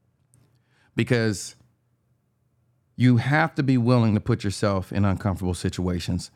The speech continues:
but you also have to have a healthy amount of foundational intradependencies present at all times. Okay? And let's not confuse intradependencies with interdependencies.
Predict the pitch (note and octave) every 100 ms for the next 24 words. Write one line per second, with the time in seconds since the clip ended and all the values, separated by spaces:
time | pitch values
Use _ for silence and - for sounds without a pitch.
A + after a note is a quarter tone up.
0 | - F#2 - F2+ C3 A#2+ A2+ G#2+ G#2+ -
1 | F#2+ G#2 F#2+ F#2+ - C3+ B2 A#2 G#2+ -
2 | _ _ F#2 G2+ G#2 F#2+ F#2 - G#2 G2
3 | F2+ G#2+ B2 B2 B2 B2 B2 _ B2 D3
4 | - D3+ D3+ C#3+ A#2+ B2 A#2+ - - -
5 | - - _ _ _ _ _ _ _ _
6 | _ - A#2+ G2+ G2+ - G2+ A2 G#2+ G#2
7 | - F#2+ - - - _ _ _ _ _
8 | _ _ _ _ _ _ _ _ _ _
9 | _ _ _ - A2 C3 C3+ _ - G2
10 | A#2+ C3+ D3+ C#3+ - A#2+ B2 A#2+ - -
11 | A#2 - - D#3 D3+ G2 A2+ G2 F#2+ -
12 | F#2+ - _ _ _ - G#2+ - A2+ G2+
13 | - - D#3 G2+ F2+ A#2 - - - -